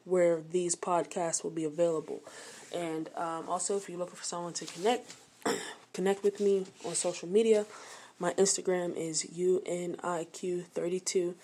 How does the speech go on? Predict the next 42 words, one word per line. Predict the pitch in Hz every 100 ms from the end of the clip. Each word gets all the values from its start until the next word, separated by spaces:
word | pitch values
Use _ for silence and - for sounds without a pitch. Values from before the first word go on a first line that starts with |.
| - - - -
And | 156 160 156 156
if |
you | 160
follow | - 185 190
me, | 196
I'm | 190
gonna | 175 180
follow | 180 175 175
back | 175 170 170
and | -
show | - 170
love. | 175 175
I'm | 170
gonna | 170
show | 156 170
love | 170 165 156
back. | 160 151 - -
It's | 170 - -
just | 175 -
simple | 175 170 175
as | 160
that. | 170 175 -
So, | - 156 156 - - - - - _
um, | 165 170 156 147 156 -
I'm | 165 185
just, | 170 - - -
I'm | -
super | 220 262 -
excited, | - - 156 151
man. | 151 156 151 - -
I |
really | 190 180 170 160
am. | 160 160 156 -
And | -
then | 175 175
also | 175 175 - 175
I'm | 170
gonna | 160
have | 165 165 156 - - - - _
new | - 185 196 214 208 202 202 - _ _ _ _ _ - _ - -
merchandise | 180 196 202 196 196 190 185
available. | 180 185 185 175 170 175